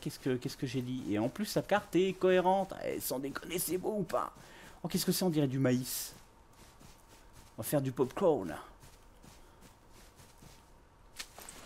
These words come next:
C'est de la fibre. C'est de la fibre.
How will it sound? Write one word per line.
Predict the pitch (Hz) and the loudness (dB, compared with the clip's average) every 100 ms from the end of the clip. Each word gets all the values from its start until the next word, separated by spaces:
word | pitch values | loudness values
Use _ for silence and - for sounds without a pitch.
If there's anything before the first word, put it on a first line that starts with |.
| - - - - - - | -16 -18 -20 -20 -20 -18
C'est | - - 185 196 190 | -12 0 4 6 6
de | 156 | 4
la | 107 | 0
fibre. | - 82 82 87 90 90 98 - - - - - - - - - - - - - - - - - - - - - - - - - - - - - - - - - | -2 -6 -2 0 0 -2 -4 -12 -20 -20 -20 -20 -20 -20 -20 -16 -16 -16 -20 -20 -20 -20 -20 -16 -16 -16 -20 -20 -18 -18 -18 -20 -20 -20 -20 -20 -20 -20 -20 -6
C'est | 214 | -2
de | 151 | 0
la | |
fibre. | 107 113 120 127 123 | 0 0 0 0 -2